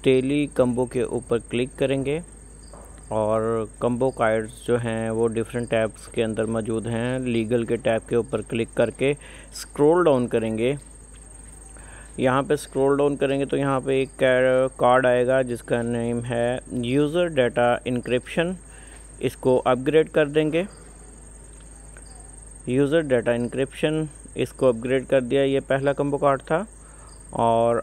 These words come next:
अब उसके बाद दूसरा combo card जो है intellectual property watchdog, बिल्कुल उसके ऊपर left side पे, इसको upgrade कर देंगे। ये दूसरा combo card था, दो combo card हमने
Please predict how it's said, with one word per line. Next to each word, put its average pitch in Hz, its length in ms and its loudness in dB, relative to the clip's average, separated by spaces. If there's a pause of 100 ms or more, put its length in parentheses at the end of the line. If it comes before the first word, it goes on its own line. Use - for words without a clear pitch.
अब 131 140 2
उसके 139 300 -2
बाद 139 280 2 (140)
दूसरा 151 360 -2
combo 135 320 0
card 117 260 2
जो 123 140 -4
है 131 200 2 (120)
intellectual 143 840 -2 (100)
property 123 560 2
watchdog, 120 600 0 (120)
बिल्कुल 160 380 0
उसके 160 340 0
ऊपर 151 460 0 (200)
left 143 240 2
side 143 240 0
पे, 180 220 2 (1600)
इसको 147 280 2
upgrade 139 360 0
कर 147 180 2
देंगे। 147 360 0 (1500)
ये 123 120 2
दूसरा 131 360 0
combo 147 260 -2
card 139 260 4
था, 160 220 2 (400)
दो 135 220 2
combo 139 280 0
card 143 280 4
हमने 143 440 -2